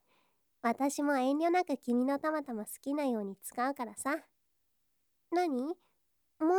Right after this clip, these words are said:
う限界？いいよ。おちんちん気持ちよくなって、たまたますっ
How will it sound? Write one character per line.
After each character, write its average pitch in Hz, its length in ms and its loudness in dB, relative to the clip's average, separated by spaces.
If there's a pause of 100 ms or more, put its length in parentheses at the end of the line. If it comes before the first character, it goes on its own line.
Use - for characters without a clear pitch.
(120)
う - 60 2
限 254 220 4
界？ 240 320 -4 (1400)
い 233 220 0
い - 20 -4
よ。 285 220 0 (760)
お 247 100 2
ち 277 180 -8
ん 294 140 -2
ち 226 160 -4
ん 214 80 -2
気 - 160 -8
持 233 160 0
ち - 140 -6
よ 277 120 -2
く 240 140 -8
な 240 140 -6
っ 247 40 -8
て、 - 240 -10 (420)
た 320 120 0
ま 330 100 2
た 302 140 -2
ま 220 120 -2
す - 140 -6
っ - 40 -8